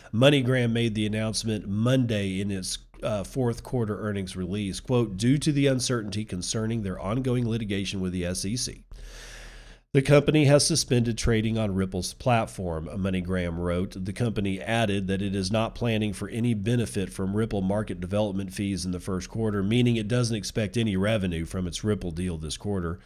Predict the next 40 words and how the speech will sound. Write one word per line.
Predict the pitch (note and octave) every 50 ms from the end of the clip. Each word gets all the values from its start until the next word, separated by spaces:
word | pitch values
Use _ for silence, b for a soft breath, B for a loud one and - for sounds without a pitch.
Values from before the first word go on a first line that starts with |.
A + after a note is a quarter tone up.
| B B B B B B B
Representatives | - B2 B2+ - B2 A#2 G2 C3 C3 B2 B2 A#2 A#2 G#2
from | - - A2 G2+
MoneyGram | G#2+ A#2 A#2 A2+ G#2 G#2 A2 G#2+ G2+ G2
were | G2 G2
not | G2 G#2+ A2 A2 - -
immediately | G2+ G#2+ A2 A2 G#2+ A2 A2 - F#2 F#2
available | F2 E2+ E2+ F#2+ G2 F#2+ F#2+ F#2 F2
for | - - F2+
comment. | - - - G#2 G#2 G2 F#2 F2 D#2+ E2 E2+ F2+ - - B B B B B B B B B
Ripple, | - C3 C#3+ D3 D3 C#3 A#2 A2+ A#2+ C3
in | B2 A2+
a | A2+
statement | - - - B2+ B2+ A#2+ A2 G#2+ F#2+
sent | - B2 A#2+ G#2+
to | - A2+
Decrypt, | G2+ A2 G#2 F#2 - - B2+ A#2+ A#2+
said | - - B2+ B2 A2+
it | A2 -
signaled | - - C#3 C3+ C3+ C3 A#2+ G#2+
a | G#2+
multi-year | G#2 A#2 C3+ C#3 C3 B2+ B2 A#2+ A2+ A2+ G#2+
contract, | G2+ - - A#2+ B2+ B2+ C3 A#2+ - A#2+ A#2 D2+
or | G#2+ A2
signed | - - C3+ C3 C3 B2+ A#2
a | G2+
multi-year | G2 A2+ C3 C3+ B2+ - A#2+ G2+ G2 F#2+
contract | D#2+ - G#2 F#2+ F#2+ F#2 - G#2 G#2 G2+ G2+ F#2 -
in | G2 F#2+
twenty | - - B2 G#2+ G2
nineteen | G2+ G2 G2 F#2 - - C#3 D3 C#3+
with | B2 G#2+ F#2+ F#2
MoneyGram | G#2+ G#2 G#2 G2 F2+ G#2 G#2+ G#2 G2+ G2+
that | F#2 G2 F#2+
is | F#2+ F#2
still | - - C3+ B2+ C3+ D3 D#3+
in | D3
place | C3 - B2 A#2 A2+ A#2 G#2+ -
and | G#2 F#2+ G2 G2+
not | G#2 A2+ B2+ - - A#2+
limited | A#2+ B2+ C#3+ C3+ A#2+ G#2+ G2 F#2+ F2+ E2+ E2+